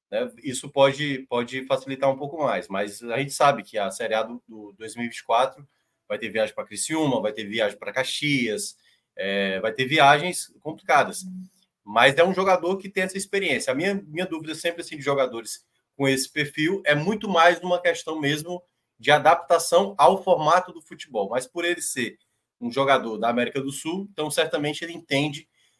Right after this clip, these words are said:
esse contexto, né? É bom lembrar que o Vitória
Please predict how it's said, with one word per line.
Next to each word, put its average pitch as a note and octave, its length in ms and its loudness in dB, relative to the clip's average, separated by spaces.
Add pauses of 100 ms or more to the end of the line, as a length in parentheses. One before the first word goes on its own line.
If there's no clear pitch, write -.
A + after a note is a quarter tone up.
(100)
esse B2+ 240 -2
contexto, C#3+ 520 -4
né? G2+ 220 0
É - 20 -2
bom A2+ 220 0
lembrar A#2 280 2
que - 120 -10
o A2+ 40 -10
Vitória A2 500 -4